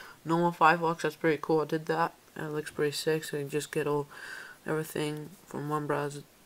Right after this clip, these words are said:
from, from the browser on your computer to your phone, all the settings and everything.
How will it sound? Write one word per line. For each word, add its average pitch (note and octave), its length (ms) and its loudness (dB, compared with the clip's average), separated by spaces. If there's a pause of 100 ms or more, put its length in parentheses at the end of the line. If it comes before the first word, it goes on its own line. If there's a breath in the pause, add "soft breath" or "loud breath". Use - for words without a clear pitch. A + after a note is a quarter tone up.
(100)
from, C#3+ 340 -10
from D3 320 -6
the C#3 60 -2
browser D3 460 4
on C#3 140 0
your C3 80 -4
computer D#3+ 360 2
to C3+ 220 -2
your C3+ 140 -2
phone, F3 320 2 (420 loud breath)
all D3+ 100 2
the D3 100 -2
settings E3 420 -2
and D3+ 80 -4
everything. D#3 440 -4